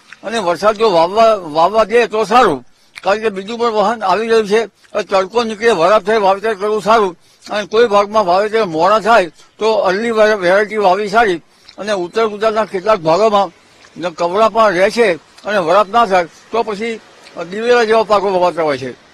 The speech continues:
એટલે પણ હજુ વરસાદ તો જે છે એ આવવાનો છે. અ,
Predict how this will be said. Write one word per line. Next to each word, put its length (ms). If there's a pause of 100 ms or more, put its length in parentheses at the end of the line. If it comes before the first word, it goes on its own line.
(260)
એટલે 220
પણ 160
હજુ 240
વરસાદ 360
તો 140
જે 200
છે 240 (540)
એ 220 (420)
આવવાનો 440
છે. 420 (400)
અ, 120